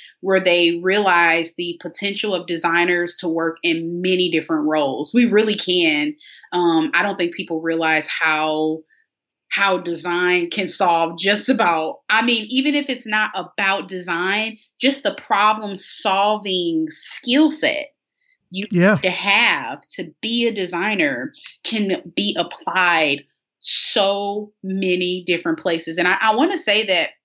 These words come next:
Speaker 1: one of the main places I learned that at and, and got a chance to see that was Hil-, the Hillary campaign and also,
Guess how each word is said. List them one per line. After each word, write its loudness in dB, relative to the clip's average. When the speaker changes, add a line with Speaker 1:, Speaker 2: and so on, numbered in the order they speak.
Speaker 1:
one -6
of -8
the -6
main 0
places -4
I -2
learned 0
that 4
at 0
and, 0
and 0
got 4
a 0
chance -4
to -10
see -10
that 2
was 2
Hil-, -2
the -8
Hillary -2
campaign 0
and 0
also, 0